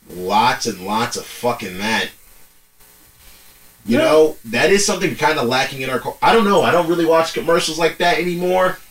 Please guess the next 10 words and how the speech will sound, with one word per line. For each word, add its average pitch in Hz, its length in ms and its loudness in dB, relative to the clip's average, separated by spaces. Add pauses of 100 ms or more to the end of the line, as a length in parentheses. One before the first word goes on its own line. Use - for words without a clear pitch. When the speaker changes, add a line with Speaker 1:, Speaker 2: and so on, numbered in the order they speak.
(100)
Speaker 2:
No. - 260 -14
Speaker 1:
But 135 120 0
again, 151 300 2
with 143 140 -4
the - 60 -2
proper, 151 480 2
um, 120 580 -4 (240)
culture 139 640 -4
around 135 520 -4
that 147 300 -2